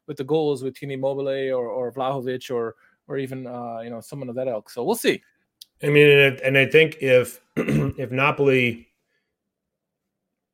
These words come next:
Speaker 2: theoretically, they win the Scudetto, or i-, in, in, they continue to ha-, they continue this push that they're on, uh, I think you give a serious look to Fabian Ruiz.
Speaker 1: That's a good show.
Speaker 2: Um,
Speaker 1: You can pick anyone from their
Speaker 2: and
Speaker 1: team.
Speaker 2: what's that?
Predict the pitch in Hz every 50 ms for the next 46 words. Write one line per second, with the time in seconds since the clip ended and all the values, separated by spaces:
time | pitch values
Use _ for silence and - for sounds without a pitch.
0 | _ _ _ _ _ _ _ _ _ _ _ - 185 180 160 139 123 117 117 123
1 | 123 127 135 139 131 135 131 123 117 - - 120 113 110 104 104 - 95 95 101
2 | 104 104 104 101 98 98 - 117 113 117 117 113 117 117 120 127 120 127 117 123
3 | 117 113 107 _ - 123 117 113 - 127 113 120 127 123 117 113 117 123 107 107
4 | 107 117 117 117 113 101 117 123 123 117 110 110 104 - - 120 113 113 120 117
5 | 101 113 110 107 107 107 107 101 95 95 95 _ _ _ _ _ _ _ _ _
6 | _ _ _ _ - 113 110 110 110 107 107 113 110 113 117 117 131 127 113 120
7 | 113 123 117 113 113 - - 117 113 110 110 104 - 113 110 110 - 101 - 120
8 | 110 107 104 104 101 98 101 104 101 101 104 107 110 117 117 - _ _ _ _
9 | _ _ _ _ _ _ _ - - _ _ _ _ 113 110 107 104 101 101 101
10 | 120 120 101 98 - _ _ _ - - - - - 131 131 151 131 113 110 110
11 | 110 107 107 110 107 - - - - - _ _ - - - - - - - _
12 | - - - _ _ _ _ _ _ _ - - - 147 147 185 - -